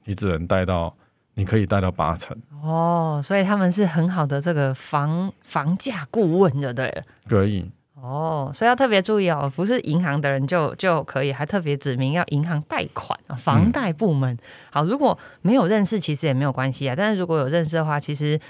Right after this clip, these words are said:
Speaker 2: 呃，可以像威廉刚刚这样说的哦，我们再去，呃，买一个房子之前，我们大概可以透过朋-，银行的朋友来帮我们问问看，大概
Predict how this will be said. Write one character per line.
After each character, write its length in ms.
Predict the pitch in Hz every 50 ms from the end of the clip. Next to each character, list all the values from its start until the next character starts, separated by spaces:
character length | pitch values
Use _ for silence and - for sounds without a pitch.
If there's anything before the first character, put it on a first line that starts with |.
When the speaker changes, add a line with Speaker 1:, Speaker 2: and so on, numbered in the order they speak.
| - - -
Speaker 2:
呃， 360 | - 147 143 135 127 127 120 - - - -
可 120 | - 190
以 60 | 185
像 180 | 151 160 175 156
威 120 | 151 160
廉 120 | 143 135 127
刚 140 | 127 135 131
刚 100 | 131 139
这 80 | 127
样 160 | 135 131 127
说 220 | 120 - 127 110 110
的 80 | -
哦， 60 | 85 -
我 80 | - 139
们 220 | 131 135 139 139
再 160 | 147 175 180 175
去， 260 | - - 185 170 151 - - - _ _ _ _ _
呃， 240 | - 147 135 127 131
买 220 | 143 139 156 120 110
一 180 | - - 175 175
个 100 | 190 180
房 240 | - 147 143 147 147
子 120 | 147 143
之 180 | 127 - 156 156
前， 260 | - - 120 117 117
我 80 | 117
们 140 | 120 123 139
大 140 | - 262 269
概 140 | 247 269 254
可 140 | 202 - 180
以 60 | 151
透 200 | 143 - - 170
过 260 | 156 - 175 160 156 - - - - -
朋-， 120 | - - - -
银 180 | 165 220 277
行 180 | 311 226 165 160
的 100 | 170 160
朋 200 | 151 - - 143
友 140 | 156 165 143
来 100 | 117 117
帮 160 | - - 208
我 60 | 202
们 180 | 143 139 127 170
问 200 | 233 262 220 196
问 100 | 196 180
看， 160 | 160 - 156 147 -
大 320 | - 349 349 302 226 180
概 280 | 160 - 226 214 160 -